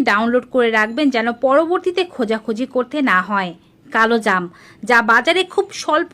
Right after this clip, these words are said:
সময়ের জন্য পাওয়া যায়। এই ফলটি যেমন উপকারী, তেমনই পুষ্টিকর। তবে বিজ্ঞানীরা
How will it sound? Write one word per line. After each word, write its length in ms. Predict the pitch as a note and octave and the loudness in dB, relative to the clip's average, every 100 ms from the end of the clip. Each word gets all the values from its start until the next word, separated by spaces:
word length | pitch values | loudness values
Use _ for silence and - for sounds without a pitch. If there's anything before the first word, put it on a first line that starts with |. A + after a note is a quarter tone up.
| F#4+ | -4
সময়ের 460 | - B3 A3+ B3+ C4+ | -2 -2 0 0 0
জন্য 160 | D#4 D#4 C#4+ | -2 0 0
পাওয়া 220 | F#3 F#3 | 0 0
যায়। 300 | F#3+ G3 F3+ E3+ - - - | 0 0 0 -4 -14 -20 -2
এই 140 | G#3+ | -2
ফলটি 420 | A3 B3 C#4 C#4 D4 - | 0 0 0 0 -2 0
যেমন 340 | A#3 A#3 E4+ F#4+ - | 0 2 0 -2 -4
উপকারী, 500 | F4 F#4 F4+ C4 A3+ - - _ - | 0 2 2 2 -2 -6 -18 _ 0
তেমনই 400 | D4+ E4+ F4+ E4 | 2 2 2 0
পুষ্টিকর। 640 | A#3 A3+ B3 - G#3 F#3 F3+ - - | -2 -4 -8 0 2 2 0 -16 -4
তবে 220 | A3+ A3 | 0 2
বিজ্ঞানীরা 640 | G#3 A#3+ G#3+ D#4 F4 D#4 | 2 -2 0 2 2 2